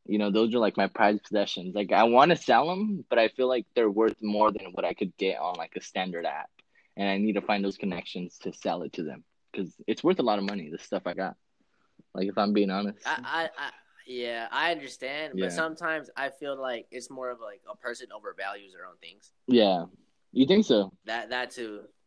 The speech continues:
Speaker 2: 'Cause, yeah, definitely. 'Cause there's
Speaker 1: No,
Speaker 2: a bunch
Speaker 1: well,
Speaker 2: of
Speaker 1: the,
Speaker 2: things.
Speaker 1: well, I actually, like, I don't just buy stuff for me. Like, a bunch of the fits that I, the thrifts that I've gotten are, like, women's thrifts, um, like,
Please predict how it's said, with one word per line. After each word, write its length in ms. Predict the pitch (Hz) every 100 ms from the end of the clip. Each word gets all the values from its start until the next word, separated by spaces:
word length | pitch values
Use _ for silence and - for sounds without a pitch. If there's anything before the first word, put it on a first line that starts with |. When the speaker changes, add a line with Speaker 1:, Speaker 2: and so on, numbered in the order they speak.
| _ -
Speaker 2:
'Cause, 140 | 127
yeah, 280 | 123 113 113
definitely. 520 | 107 104 104 95 98
'Cause 180 | 117 110
there's 160 | 254
Speaker 1:
No, 40 | 233
Speaker 2:
a 40 |
bunch 240 | 185 196 160
Speaker 1:
well, 0 |
Speaker 2:
of 120 | 156
Speaker 1:
the, 140 | 170
Speaker 2:
things. 120 | 123
Speaker 1:
well, 300 | 147 185 170
I 180 | 127 151
actually, 380 | 175 185 - 120
like, 160 | 113 -
I 140 | 123
don't 160 | 139 127
just 200 | 117 -
buy 380 | 107 113 104 92
stuff 260 | - 120 -
for 100 | 92
me. 300 | 98 123 87
Like, 160 | 95
a 100 | -
bunch 240 | 104 120 131
of 80 | 120
the 100 | 110
fits 300 | 120 110 -
that 100 | 104
I, 120 | - -
the 240 | - 101 92
thrifts 280 | 104 120 -
that 100 | 107
I've 140 | 95
gotten 480 | 90 90 90 127 120 -
are, 120 | 98
like, 300 | 90 85 _ _ _ _
women's 440 | 92 113 117 117 -
thrifts, 560 | 110 123 117 110 - -
um, 520 | 92 92 90 85 85
like, 220 | 85 95